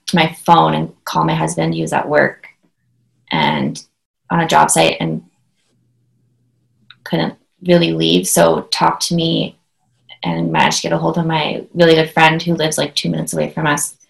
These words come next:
And she got on the phone with me and had to talk me through getting dressed. And, and she also has a little one. And so I felt like I could, okay to drive. I was calmed down enough to drive. So she ta-, stayed with me on the phone until I showed up at her house. And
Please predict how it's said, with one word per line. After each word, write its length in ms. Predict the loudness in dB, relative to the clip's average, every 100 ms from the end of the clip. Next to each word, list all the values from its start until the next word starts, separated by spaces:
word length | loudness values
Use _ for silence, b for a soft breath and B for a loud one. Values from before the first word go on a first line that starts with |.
| _ _ _ _ _ _ _ _ _ _ _ -2
And 260 | 2 2
she 360 | 0 0 0 -2
got 240 | 0 2
on 60 | 2
the 100 | 0
phone 140 | -2
with 140 | -4 -2
me 100 | -2
and 100 | -2
had 180 | -4 -6
to 120 | -10 _ -6
talk 280 | -2 -2 -2
me 100 | -8
through 280 | -8 -8
getting 340 | -6 -6 -4 -4
dressed. 360 | -2 -2 -4
And, 320 | -8 -8 -8 -12 _ _ _ _ _ -8
and 160 | -6
she 160 | -4 0
also 260 | 2 2 0
has 60 |
a 100 | 0
little 220 | 0 2
one. 360 | 2 0 -2 -6 -8
And 260 | -6 -6
so 400 | -4 -2 -2 -4 -14 _ _
I 60 | -6
felt 220 | 2 4
like 120 | 4
I 100 | 0
could, 200 | -2 -8 -10 _ _
okay 320 | 0 0 0 -2
to 180 | -2 -8 -4
drive. 260 | 2 4
I 40 | 4
was 120 | 0
calmed 240 | -6 -6
down 120 | -4 -4
enough 160 | -4
to 80 | -6
drive. 280 | -2 0 0
So 120 | -4
she 220 | -6 -10 _ -10
ta-, 280 | -4 -4 -4 -6
stayed 220 | -2 -2
with 100 | -2
me 80 | -4
on 100 | -4
the 60 |
phone 280 | -4 -4 -2
until 240 | -6 -6
I 120 | -6 -4
showed 180 | -4
up 140 | -6 -8
at 80 | -10
her 80 | -8
house. 400 | -4 -4 -4 -8
And 220 | -10